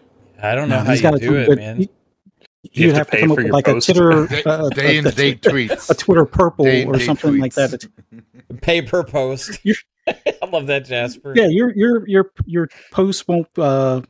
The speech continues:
Speaker 2: be actually shown for twenty-four hours unless you pay us an extra ten dollars a month.
Speaker 1: We have an idiot detection, uh, system
Speaker 2: <laughs>
Speaker 1: now where, like, we can
Speaker 4: Oh,
Speaker 1: actually
Speaker 4: man.
Speaker 1: see how much of a moron you are, and we're going to, uh,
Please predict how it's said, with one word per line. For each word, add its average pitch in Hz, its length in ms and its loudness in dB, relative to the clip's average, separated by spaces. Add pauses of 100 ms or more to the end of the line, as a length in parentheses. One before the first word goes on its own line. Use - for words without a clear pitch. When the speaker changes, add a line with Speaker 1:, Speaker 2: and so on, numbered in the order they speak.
Speaker 2:
be 139 320 -2
actually 151 320 -4
shown 143 500 2
for 127 220 -6
twenty-four 143 480 0
hours 123 320 0
unless 120 260 -4
you 127 60 -6
pay 123 220 -6
us 117 140 -8
an 113 60 -4
extra 117 360 -8
ten 131 180 -6
dollars 113 300 -6
a 110 40 -6
month. 110 300 -6
Speaker 1:
We 165 160 0
have 190 240 -2
an 143 180 -8
idiot 156 380 -4
detection, 160 720 -8
uh, 143 360 -2
system 160 500 -4
Speaker 2:
<laughs> - 0 -
Speaker 1:
now 160 420 -2
where, 127 420 -2
like, 120 260 -4
we 139 120 -8
can 135 260 -4
Speaker 4:
Oh, 104 40 -6
Speaker 1:
actually 139 560 -2
Speaker 4:
man. - 20 -10
Speaker 1:
see 147 400 -4
how 135 240 -2
much 131 240 -6
of 123 100 -14
a 113 60 -8
moron 123 560 -2
you 131 160 -6
are, 123 280 -2
and 113 120 -8
we're 113 120 -4
going 110 300 -8
to, 110 300 -12 (100)
uh, 98 500 -4